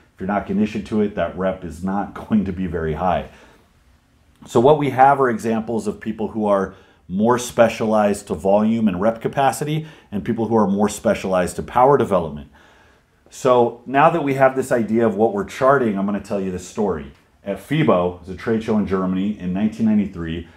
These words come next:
you had Tom Platz face off against Fred Hatfield, all right? It's a Golden Eagle against Doctor Squat. Tom Platz was a bodybuilder who absolutely revolutionized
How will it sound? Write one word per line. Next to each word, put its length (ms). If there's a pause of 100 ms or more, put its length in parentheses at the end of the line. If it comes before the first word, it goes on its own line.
(160)
you 120
had 300
Tom 320
Platz 420
face 300
off 200
against 280
Fred 280
Hatfield, 600
all 80
right? 140
It's 200
a 40
Golden 360
Eagle 280
against 340
Doctor 320
Squat. 500 (540)
Tom 280
Platz 420
was 120
a 40
bodybuilder 640
who 100
absolutely 540
revolutionized 1500